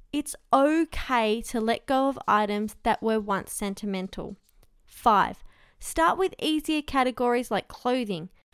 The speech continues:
That way, when you reach the sentimental items, you'll be well practiced in decision making and discarding. Finally, once you started a cluttering journey, it's likely that your family members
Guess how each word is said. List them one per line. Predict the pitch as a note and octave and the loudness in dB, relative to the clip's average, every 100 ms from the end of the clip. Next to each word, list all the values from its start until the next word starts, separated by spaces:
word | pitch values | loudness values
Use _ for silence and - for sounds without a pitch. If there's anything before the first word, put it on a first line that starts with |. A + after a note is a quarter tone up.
| _ _ | _ _
That | - F#4 C4+ | -2 -2 0
way, | A3+ G#3+ A#3 | 0 -2 -4
when | C4 C4+ | -4 -2
you | D#4 E4 | -4 -4
reach | E4 D#4+ - | -6 -8 -10
the | D4+ | -8
sentimental | - D#4+ D#4+ D#4 D4 D4 - | -6 -6 -6 -6 -6 -8 -4
items, | A3+ A3+ A3 G#3+ - | -2 -2 -4 -8 -8
you'll | B3 | -8
be | B3+ | -8
well | A3+ C4+ D4 | -2 0 0
practiced | D4+ B3 A3 A3 G#3 - | 0 -6 -6 -8 -10 -10
in | A#3 | -10
decision | A#3+ - B3+ B3 A3+ | -10 -8 -8 -6 -6
making | G3+ G#3 G#3+ - | -6 -8 -10 -10
and | A3 | -10
discarding. | A3 G#3+ - F3 F3 - G3+ _ - - | -10 -12 -8 -6 -6 -10 -18 _ -14 0
Finally, | F4+ F4+ D4+ A#3+ A#3+ - _ _ | 2 4 2 2 0 -6 _ _
once | C#4+ E4+ G4+ | -4 -2 -2
you | E4+ | -6
started | - B3+ A3 G#3+ | -2 2 4 2
a | G#3+ | -4
cluttering | - C4 B3+ B3 B3 | 0 0 2 0 -2
journey, | B3+ A#3+ A#3+ A#3+ _ _ | -2 0 -2 -6 _ _
it's | D4 - | -8 -2
likely | D#4+ D#4+ - C4+ | 2 2 2 -2
that | A#3 - | -2 -2
your | |
family | A3+ - A3+ A3+ G#3+ | -4 -4 -2 -2 -4
members | G3+ G3 G3 G3 | -4 -4 -6 -8